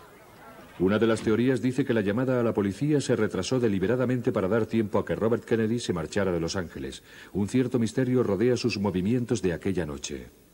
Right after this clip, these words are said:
El día antes, la familia de Kennedy había llegado desde Washington para pasar el fin de semana en un rancho al sur de San Francisco. Su anfitrión era un abogado de dicha ciudad,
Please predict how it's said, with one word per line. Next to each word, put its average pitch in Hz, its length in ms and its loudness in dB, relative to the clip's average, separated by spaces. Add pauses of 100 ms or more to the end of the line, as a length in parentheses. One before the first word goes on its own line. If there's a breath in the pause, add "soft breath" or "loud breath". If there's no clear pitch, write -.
(1700)
El 85 160 0
día 113 220 4
antes, 117 320 -2
la 101 100 0
familia 120 380 -2
de 110 100 0
Kennedy 120 380 2
había 113 200 2
llegado 107 360 0
desde 98 240 0
Washington 110 500 0
para 98 180 0
pasar 113 240 -2
el 107 100 0
fin 113 180 -2
de 104 60 0
semana 101 340 -2
en 95 80 0
un 98 140 -2
rancho 98 340 -2
al 80 100 -2
sur 95 240 -2
de 82 120 0
San 85 180 -4
Francisco. 82 580 -6 (420)
Su 95 220 0
anfitrión 104 580 0
era 104 180 2
un 120 160 0
abogado 120 400 0
de 107 80 0
dicha 107 300 -2
ciudad, 95 380 -2